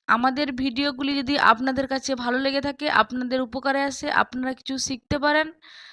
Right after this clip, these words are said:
তাহলে অবশ্যই আমাদের পাশে থাকবেন এবং লাইক, কমেন্ট, শেয়ার করবেন।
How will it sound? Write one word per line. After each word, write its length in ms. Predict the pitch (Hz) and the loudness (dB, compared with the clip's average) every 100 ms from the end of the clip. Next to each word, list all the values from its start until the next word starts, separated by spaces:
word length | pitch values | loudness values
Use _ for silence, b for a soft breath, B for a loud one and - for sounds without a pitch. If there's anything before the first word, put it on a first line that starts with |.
| B | B
তাহলে 360 | - 247 247 240 - | -4 -2 -2 -4 0
অবশ্যই 580 | 220 254 277 - 302 | 0 0 -2 -2 -2
আমাদের 380 | - 233 233 247 | -2 -4 -2 -2
পাশে 320 | 240 233 247 | 2 0 0
থাকবেন 460 | 277 285 254 302 311 - | -2 -2 2 2 2 -6
এবং 300 | - 214 226 220 | -6 -2 0 2
লাইক, 300 | 220 247 254 - | 4 4 2 -2
কমেন্ট, 280 | 240 240 | -2 -2
শেয়ার 320 | - - 247 240 | -4 2 2 4
করবেন। 460 | 277 277 311 311 | 4 6 6 4